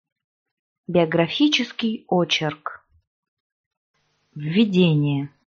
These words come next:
Конец восемнадцатого столетия – эпоха крупных общественных переворотов,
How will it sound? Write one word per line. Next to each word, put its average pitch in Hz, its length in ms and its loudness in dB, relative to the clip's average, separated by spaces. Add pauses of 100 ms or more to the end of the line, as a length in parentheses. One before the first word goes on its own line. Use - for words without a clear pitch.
(1200)
Конец 220 460 4
восемнадцатого 208 800 2
столетия – 180 840 0 (240)
эпоха 190 400 0
крупных 247 600 2
общественных 220 680 2
переворотов, 196 680 0